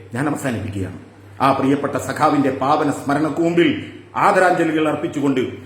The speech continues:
ഒരുപിടി രക്തപുഷ്പങ്ങൾ അർപ്പിച്ചുകൊണ്ട് ഒരിക്കൽ കൂടി പറയുന്നു, സഖാവേ, നിങ്ങൾ ഉയർത്തിപ്പിടിച്ച ചെങ്കൊടി, ആ ചെങ്കൊടിയുമായി ഞങ്ങൾ മുന്നോട്ട് പോകും. നിങ്ങൾ വിളിച്ച മുദ്രാവാക്യം ഞങ്ങൾ ഈ മണ്ണിൽ ശാശ്വതമാക്കും. സഖാവ്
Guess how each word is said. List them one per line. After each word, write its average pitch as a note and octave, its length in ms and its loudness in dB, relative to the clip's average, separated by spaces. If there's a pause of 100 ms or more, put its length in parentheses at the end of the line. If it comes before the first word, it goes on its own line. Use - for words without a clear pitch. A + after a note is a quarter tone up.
(160)
ഒരുപിടി G3 320 6
രക്തപുഷ്പങ്ങൾ F#3 640 0
അർപ്പിച്ചുകൊണ്ട് D#3+ 500 0 (320)
ഒരിക്കൽ F3 300 4
കൂടി E3+ 200 4
പറയുന്നു, E3+ 460 2
സഖാവേ, D#3+ 420 4 (480)
നിങ്ങൾ D#3 300 4
ഉയർത്തിപ്പിടിച്ച D#3 540 0
ചെങ്കൊടി, D3 540 2 (400)
ആ D3 160 4
ചെങ്കൊടിയുമായി F3+ 760 4 (260)
ഞങ്ങൾ E3+ 260 2
മുന്നോട്ട് G3+ 320 0
പോകും. E3+ 420 0
നിങ്ങൾ G#3 260 4
വിളിച്ച G3 220 2
മുദ്രാവാക്യം F3 720 2 (160)
ഞങ്ങൾ F#3+ 380 4
ഈ F#3 80 6
മണ്ണിൽ E3+ 280 2
ശാശ്വതമാക്കും. E3+ 920 0 (180)
സഖാവ് F3+ 460 4